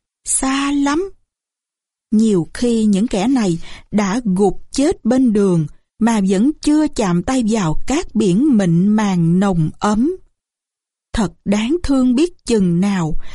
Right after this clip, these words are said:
thật uổng phí một kiếp làm người biết chừng nào. Ngay cả những tu sĩ, đạo sĩ gì gì đó cũng vậy thôi. Nếu không chịu tỉnh ngủ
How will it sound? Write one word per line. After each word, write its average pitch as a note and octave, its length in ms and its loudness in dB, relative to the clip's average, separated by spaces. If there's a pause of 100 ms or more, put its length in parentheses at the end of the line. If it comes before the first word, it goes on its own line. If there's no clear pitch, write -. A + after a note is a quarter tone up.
(220)
thật G3 180 -2 (260)
uổng G3+ 420 2
phí C4+ 440 0 (320)
một - 480 0
kiếp F4+ 220 2 (120)
làm F#3+ 420 2
người G3 380 2
biết C#4 360 -2
chừng F#3 360 2
nào. F#3 380 -2 (1900)
Ngay A3 360 2
cả G3+ 200 -2
những A#3 340 4 (140)
tu C#4 260 0
sĩ, G#3 420 0 (300)
đạo G3+ 320 0
sĩ A3 380 0 (100)
gì G#3 200 0
gì G3 300 0
đó B3 280 -2 (300)
cũng B3+ 300 2
vậy F#3 360 0
thôi. C4 340 0 (580)
Nếu A#3 340 2
không A3 460 -2
chịu F3 320 0 (140)
tỉnh A#3 440 0
ngủ G3+ 380 0